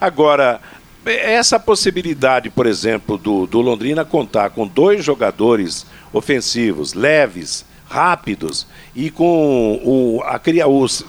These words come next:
de repente, Celcinho e o Adenilson no meio-campo mais avançados, com dois jogadores de uma marcação mais segura ali no meio-campo.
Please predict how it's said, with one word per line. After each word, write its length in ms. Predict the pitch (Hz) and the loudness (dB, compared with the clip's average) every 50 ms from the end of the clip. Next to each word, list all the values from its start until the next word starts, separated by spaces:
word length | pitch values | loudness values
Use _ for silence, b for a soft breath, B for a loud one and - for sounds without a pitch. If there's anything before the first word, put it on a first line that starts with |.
| - - | -2 2
de 120 | 135 139 | 2 4
repente, 360 | 139 139 - 170 165 156 160 | 4 2 2 0 -2 0 0
Celcinho 760 | - - 147 127 104 - - - 156 180 190 170 135 107 87 - B B B B B - | 0 0 2 2 0 0 -2 0 2 2 2 2 2 0 -2 -4 B B B B B 2
e 80 | 113 | 4
o 140 | 131 143 147 | 4 4 4
Adenilson 640 | 143 - 135 131 117 120 147 185 185 147 - - 123 | 2 2 0 0 0 2 4 4 4 4 2 0 -2
no 80 | 123 | 0
meio-campo 580 | 123 127 127 113 98 - - 139 156 151 156 - | 2 2 2 2 2 2 2 2 2 2 0 -4
mais 300 | 107 117 131 139 120 107 | -4 -2 -2 -2 0 0
avançados, 880 | 117 101 107 104 92 - - 139 156 180 175 143 110 87 92 78 - - - B B B B B B - | 0 0 0 -2 -2 -2 0 0 2 2 2 2 0 -2 -4 -8 -8 -10 -14 B B B B B B -2
com 140 | - 151 | 0 0
dois 240 | 147 143 175 202 180 | 2 4 4 4 4
jogadores 680 | 143 156 147 139 123 113 143 151 156 139 120 104 - - B B B B - | 2 2 2 2 2 4 4 4 4 4 2 -2 -4 -8 B B B B -2
de 80 | 131 | 0
uma 140 | 147 156 143 | 0 0 0
marcação 580 | 139 135 131 120 - 120 104 - - 143 143 131 | 0 0 -2 0 -2 -2 -2 -2 -2 -2 -2 0
mais 260 | 127 131 135 127 110 | 0 0 0 0 -2
segura 500 | - - 117 98 - 117 147 160 139 120 | -4 -6 -6 -4 0 2 2 4 2 2
ali 200 | 110 113 127 135 | 0 0 -2 -2
no 140 | 120 110 104 | -2 -2 -2
meio-campo. 480 | 107 113 104 92 - - 143 151 151 | -2 -2 -2 -2 -2 -2 -2 -2 -4